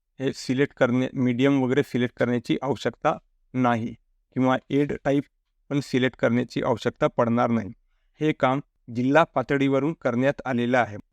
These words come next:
तर अशा पद्धतीने आपण स्कूल पोर्टलमधील संपूर्ण माहिती आपण संच मान्यताकरिता भरून झालेली आहे.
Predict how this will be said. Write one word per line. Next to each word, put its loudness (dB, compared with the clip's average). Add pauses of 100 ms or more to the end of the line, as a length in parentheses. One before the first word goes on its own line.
(160)
तर 2 (140)
अशा 0
पद्धतीने 0
आपण -4 (400)
स्कूल 0 (120)
पोर्टलमधील 2 (320)
संपूर्ण 0
माहिती 2
आपण 0 (240)
संच 0
मान्यताकरिता 0 (320)
भरून 4
झालेली 2
आहे. -4